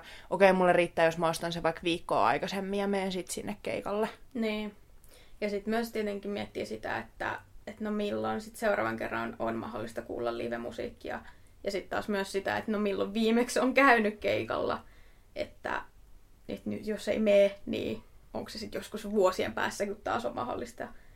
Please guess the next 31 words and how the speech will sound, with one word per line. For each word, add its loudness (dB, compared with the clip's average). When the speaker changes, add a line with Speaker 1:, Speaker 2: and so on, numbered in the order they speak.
Speaker 1:
Niinpä, 6
että 6
nyt 4
kun -4
vielä 8
on 6
tämmönen 4
tilaisuus, 2
että -6
pääsee 4
sinne -2
keikalle 4
ja 4
silleen 0
vyhyy 2
joutuu 4
laittaa 2
jonkun -2
maskin 2
päähän, 8
Speaker 2:
Niin. 0
Speaker 1:
mut 2
silti 6
pääsis 2
kuulee 4
niitä -2
niinku -4
lemppariartisteja 2
ja 2
nauttimaan 8
siitä, 0